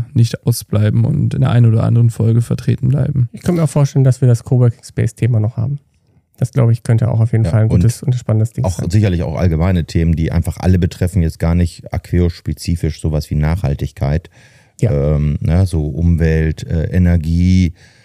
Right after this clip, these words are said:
Speaker 3: ähm, und vielleicht einfach auch so allgemeine Themen, ne, die, ähm, uns natürlich betreffen, aber letztendlich alle anderen da draußen ja auch.
Speaker 2: Genau.
Speaker 3: Oder?
Speaker 2: Ja, genau, absolut, ja.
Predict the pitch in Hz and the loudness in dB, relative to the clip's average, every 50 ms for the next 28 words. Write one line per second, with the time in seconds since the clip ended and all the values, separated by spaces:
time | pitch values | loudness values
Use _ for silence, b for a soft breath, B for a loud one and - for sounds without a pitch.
0 | b b b - - - 85 82 80 80 80 80 78 76 - - - 95 - 120 | b b b -10 -4 0 0 2 2 2 0 0 0 -2 -2 -2 -2 -2 0 -2
1 | 113 - - 117 107 113 - - 110 104 98 107 87 87 101 104 101 107 110 120 | -2 0 0 0 0 0 0 -2 -2 0 0 0 0 0 0 0 2 2 2 2
2 | 113 87 78 - - 73 73 71 71 - 85 90 113 123 107 90 87 90 90 87 | 2 0 -2 -2 -4 -4 -2 -2 -2 -2 0 0 0 0 0 0 0 0 0 2
3 | 87 87 85 - - - 85 82 82 82 82 80 - - - - 104 113 120 101 | 0 0 0 -2 -2 -2 0 0 0 0 0 -2 -4 -4 -2 2 2 2 2 2
4 | - 104 92 87 - - 104 107 98 - - - - 95 95 - 104 92 87 87 | 2 0 0 0 0 -2 -2 -2 -2 -4 -8 -6 -4 -4 -2 -2 -2 -2 0 0
5 | 90 85 82 85 - - 80 82 80 80 82 82 80 78 - 82 82 80 78 78 | -2 -2 -2 -4 -4 -4 -4 -4 -4 -6 -6 -6 -4 -4 -2 -2 -2 -2 -2 -4
6 | 76 78 73 76 78 - - 67 64 62 - - - - - _ _ _ - - | -4 -4 -6 -6 -6 -4 -4 -6 -4 -6 -6 -8 -8 -10 -14 _ _ _ -8 -4
7 | 131 117 107 104 135 160 151 _ _ - 165 160 180 202 220 180 120 - - - | -2 0 0 0 0 0 -2 _ _ -2 0 0 0 0 0 0 0 -2 -4 -4
8 | - 180 170 123 110 - 143 120 | -4 -2 -2 -2 -2 -2 -4 -4